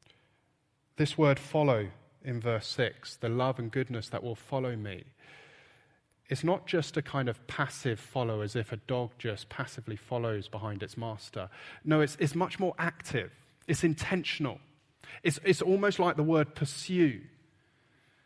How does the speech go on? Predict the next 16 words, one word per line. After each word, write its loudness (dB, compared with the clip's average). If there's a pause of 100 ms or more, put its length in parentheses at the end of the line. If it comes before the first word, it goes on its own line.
(560)
Literally, 10
it's 4
goodness 2
and 4
covenant 4
love. 8 (540)
It 6
will 12
pursue 0
David. 4
There's 10
no 8
getting 8
away 8
from 0
it. -6